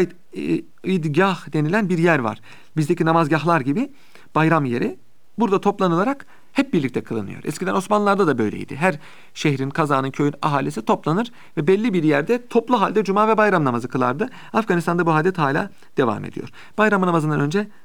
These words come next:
vaazda bulunuluyor. Namazdan sonra halk bayramlaşıyor ve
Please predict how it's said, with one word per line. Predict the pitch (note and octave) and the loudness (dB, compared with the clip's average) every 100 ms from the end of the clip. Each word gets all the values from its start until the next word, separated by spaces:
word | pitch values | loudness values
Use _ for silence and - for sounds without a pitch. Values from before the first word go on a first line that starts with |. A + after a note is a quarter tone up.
| - - | -20 0
vaazda | - D3+ B2 B2+ G2+ | 4 4 2 -4 -4
bulunuluyor. | G#2+ G2+ F#2+ F#2 F#3 - - - | -6 -6 -6 -4 -4 -6 -18 -4
Namazdan | E3+ B2+ C3 | -2 -2 -4
sonra | C3 F3 | -8 -2
halk | F#3 F#3 - - - | -2 -2 -16 -20 -2
bayramlaşıyor | E3 D#3+ B2+ A#2 - F#3+ | 2 4 2 -2 -4 -2
ve | E3 F#3 | 0 -2